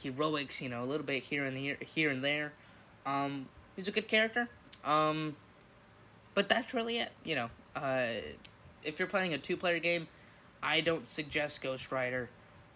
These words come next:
uh, just 'cause of his stats. Uh, I do like his moves. Again, maybe you can team him up with a move and heroic character,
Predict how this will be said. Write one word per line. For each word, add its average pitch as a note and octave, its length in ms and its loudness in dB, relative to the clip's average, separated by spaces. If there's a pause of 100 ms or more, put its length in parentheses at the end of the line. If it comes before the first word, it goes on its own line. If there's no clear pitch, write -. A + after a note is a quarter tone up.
(140)
uh, A#2 580 -6
just C3 240 -4
'cause C3 380 0
of A#2 160 -4
his A#2 140 -4
stats. - 960 2
Uh, B2+ 420 -2
I D#3 100 4
do F3 260 2
like F#3+ 300 0
his F3+ 200 -2
moves. F#3 340 0
Again, F3+ 240 0
maybe F#3 220 0
you F#3 120 -2
can F3 160 -2
team F3+ 200 -4
him E3 120 -2
up E3 200 0
with D#3+ 160 -2
a B2+ 60 -2
move C#3 340 -2
and A#2 140 -4 (500)
heroic D#3+ 800 -2 (160)
character, G#3 460 4